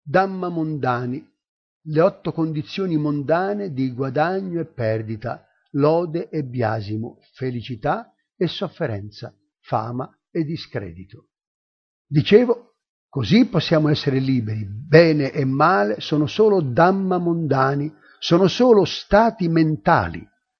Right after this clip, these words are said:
Se li seguiamo, la nostra mente diventa il mondo, brancoliamo solamente nell'oscurità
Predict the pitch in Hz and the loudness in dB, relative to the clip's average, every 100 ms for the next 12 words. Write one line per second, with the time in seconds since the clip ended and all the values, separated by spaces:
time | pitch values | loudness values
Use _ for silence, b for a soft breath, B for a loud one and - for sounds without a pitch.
0 | _ _ - 120 107 104 123 110 175 214 | _ _ -4 -2 -2 0 0 4 6 6
1 | 226 226 - _ 160 165 190 175 202 220 | 2 -4 -10 _ 0 4 4 4 2 4
2 | 254 220 208 202 208 208 190 175 160 127 | 4 2 2 4 2 2 2 4 4 4
3 | 113 110 117 107 B 147 143 165 180 175 | 2 0 -4 -6 B 2 6 6 4 0
4 | 165 156 151 165 185 185 170 - 151 143 | 2 4 6 6 6 2 -2 -2 2 4
5 | 143 180 208 180 175 156 b b 151 160 | 4 4 2 -2 -4 -4 b b 4 6
6 | 151 143 - - 127 120 117 120 180 | 6 4 -2 -4 -2 2 4 4 4